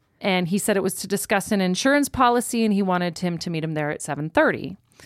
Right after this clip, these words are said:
So, William, first of all, there is no Menlove East. There is a Menlove South, North, and West.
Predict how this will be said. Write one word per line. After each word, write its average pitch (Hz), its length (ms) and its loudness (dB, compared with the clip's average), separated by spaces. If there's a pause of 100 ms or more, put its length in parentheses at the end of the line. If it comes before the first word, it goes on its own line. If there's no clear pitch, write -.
(260)
So, 247 840 4 (760)
William, 247 600 6 (100)
first - 300 4
of 233 100 4
all, 202 220 6
there 214 180 6
is 247 200 4
no 247 180 6
Menlove 185 560 2
East. - 480 -4
There 180 200 4
is 175 140 -2
a 185 60 2
Menlove 165 760 2 (880)
South, 202 540 4
North, 185 480 2
and 302 300 4
West. 240 520 4